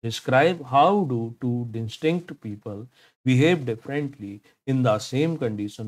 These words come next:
with reference to the case study। तो यहाँ पर टॉम है, एक मैरी है, एक मेल है, एक फीमेल है, दोनों के साथ इंसिडेंट एक जैसा हुआ, लेकिन दोनों के साथ जो घटनाएं थी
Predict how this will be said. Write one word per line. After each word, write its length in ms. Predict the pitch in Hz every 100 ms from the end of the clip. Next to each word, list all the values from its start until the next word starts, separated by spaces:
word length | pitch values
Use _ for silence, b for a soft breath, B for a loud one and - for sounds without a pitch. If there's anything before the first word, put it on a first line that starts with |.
| 107
with 120 | 104
reference 460 | 107 104 127 139 131
to 40 |
the 240 | 107 98 98
case 300 | - 82 -
study। 240 | - _ _ _
तो 140 | 120 113
यहाँ 240 | 127 139
पर 160 | 135 143
टॉम 400 | 139 156 202 185
है, 220 | 131 101 - -
एक 180 | 107 -
मैरी 340 | 113 135 165 165
है, 180 | 156
एक 200 | 113 110 107
मेल 420 | 110 110 131 185
है, 140 | 156 113
एक 180 | - 98
फीमेल 520 | _ 117 139 175 170
है, 180 | 165 165 B _
दोनों 300 | 139 151 175
के 100 | 165
साथ 200 | 156 151 151
इंसिडेंट 560 | 139 139 151 147 135 123
एक 200 | 110 117
जैसा 300 | 131 131 156
हुआ, 380 | 156 180 165 B B -
लेकिन 360 | 127 131 139 120
दोनों 360 | 139 202 247
के 180 | 175 139
साथ 260 | 127 131 131
जो 200 | 120 117
घटनाएं 480 | 107 98 110 117
थी 200 | 139 160